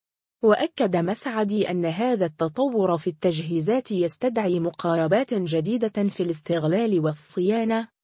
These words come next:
وهو ما يفرض توسيع قدرات الفنيين داخل المستودعات وتطوير مهاراتهم لمواكبة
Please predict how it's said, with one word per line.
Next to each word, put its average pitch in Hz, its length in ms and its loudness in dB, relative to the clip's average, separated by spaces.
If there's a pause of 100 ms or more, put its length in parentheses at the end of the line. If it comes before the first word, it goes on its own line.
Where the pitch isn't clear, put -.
(100)
وهو 220 400 2
ما 175 120 2
يفرض 175 560 -2
توسيع 175 560 0
قدرات 170 560 0
الفنيين 170 760 0
داخل 185 480 0
المستودعات 160 1000 0
وتطوير 190 720 0
مهاراتهم 185 880 0
لمواكبة 160 760 0